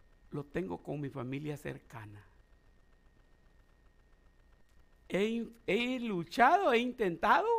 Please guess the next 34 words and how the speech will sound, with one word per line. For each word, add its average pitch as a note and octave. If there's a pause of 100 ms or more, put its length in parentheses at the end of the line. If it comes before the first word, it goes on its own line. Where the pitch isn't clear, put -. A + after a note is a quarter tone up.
(460)
no E4
solo C4
porque F#3
soy G#3+
pastor, E3+
sino C3+
porque -
soy G#3+
hijo A3
de G3
Dios, C#3 (840)
que F3+
el F3+
día D4+
de B3
Thanksgiving, A3+
en D3
esa C#4
cena C4
de C#3
gala, A3
que C3
de A#2+
lujo A3
que D3+
se C#3
pone, B3 (260)
con F3
cantidades D#3
grandes, G3+
manjares E3+
de F#3+
diferentes E3+
tipos, C#4+